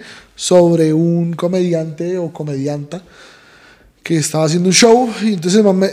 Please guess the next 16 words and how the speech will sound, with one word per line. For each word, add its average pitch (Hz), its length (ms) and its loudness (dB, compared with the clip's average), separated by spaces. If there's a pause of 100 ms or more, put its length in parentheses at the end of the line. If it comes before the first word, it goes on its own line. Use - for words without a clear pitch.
yo, 185 160 2 (220)
como 185 160 -4
que - 20 -6
estábamos 202 220 2
hablando 208 300 6
de 208 120 8
eso, 240 140 0
el 240 80 -4
man, 185 320 -2
y, 175 320 0 (220)
y - 20 -6
esa 160 160 -6
persona 170 240 -2
me 175 80 0
decía 160 320 -2
como, 165 380 -4